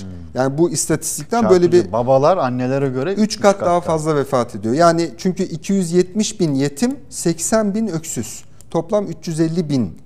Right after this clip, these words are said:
Speaker 2: yetim ve öksüz var. Burada yetimliğin, e, yetim ve öksüzlerin sayısı üç yüz elli bin iken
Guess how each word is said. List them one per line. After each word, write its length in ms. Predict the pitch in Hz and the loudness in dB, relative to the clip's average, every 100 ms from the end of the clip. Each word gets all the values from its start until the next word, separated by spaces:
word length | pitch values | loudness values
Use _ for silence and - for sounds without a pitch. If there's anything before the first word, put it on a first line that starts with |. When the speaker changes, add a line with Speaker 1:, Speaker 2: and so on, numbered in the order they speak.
| 135 | -6
Speaker 2:
yetim 340 | 139 - 175 | -4 -4 -4
ve 40 | |
öksüz 420 | 147 131 - 107 95 | -2 -2 -6 -8 -6
var. 220 | 85 - - - - - - | -8 -12 -20 -20 -20 -20 -2
Burada 400 | 214 220 226 214 214 - - | 0 6 6 6 0 -16 -6
yetimliğin, 800 | 147 170 - 202 208 220 233 226 160 | 0 0 0 -2 0 0 -2 -4 -4
e, 40 | |
yetim 400 | 160 165 170 220 | -2 0 -2 0
ve 60 | 202 | 2
öksüzlerin 460 | 196 196 180 196 190 | 2 0 2 2 4
sayısı 340 | 196 185 185 | 0 -2 -4
üç 200 | 170 - | -8 -8
yüz 120 | 165 | 0
elli 220 | 180 220 | 0 0
bin 120 | 196 160 | -4 -4
iken 380 | - 226 285 | -2 -2 -4